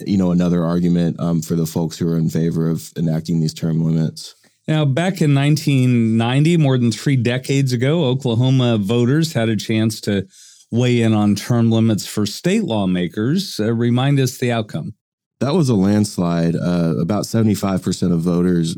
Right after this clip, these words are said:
Speaker 1: voted yes on that, uh, question. And since then, we've had, uh, twelve-year term, li-, or you can serve a, a maximum of, of twelve years, uh, unless you were, came in on a special election, then you might get an extra year.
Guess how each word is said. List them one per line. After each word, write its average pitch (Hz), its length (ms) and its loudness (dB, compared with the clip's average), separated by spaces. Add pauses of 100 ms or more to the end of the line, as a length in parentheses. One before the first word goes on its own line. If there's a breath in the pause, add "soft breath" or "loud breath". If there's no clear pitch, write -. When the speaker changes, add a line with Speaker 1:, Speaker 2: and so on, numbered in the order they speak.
Speaker 1:
voted 87 340 0
yes 87 300 -2
on 95 180 0
that, 90 380 -2 (420)
uh, 87 180 -2
question. 104 580 0
And 85 160 2
since 95 300 0
then, 87 520 2 (260 soft breath)
we've 90 240 0
had, 82 440 -2
uh, 80 180 -2
twelve-year 87 540 0
term, 85 380 0
li-, 82 140 -4
or 85 200 0 (840 soft breath)
you 98 100 -2
can 98 160 0
serve 95 300 0
a, 90 280 0 (300)
a 92 60 -2
maximum 87 600 0
of, 82 240 0
of 85 220 -4
twelve 85 340 -2
years, 82 540 0 (320)
uh, 87 40 -2
unless 85 320 0
you 87 80 2
were, 82 140 0
came 85 320 0
in 82 120 2
on 80 160 2
a 78 40 -2
special 82 440 -4
election, 80 500 -2
then 80 140 0
you 78 80 0
might 78 240 -2
get 80 140 -2
an 80 120 0
extra 80 360 -4
year. 80 480 0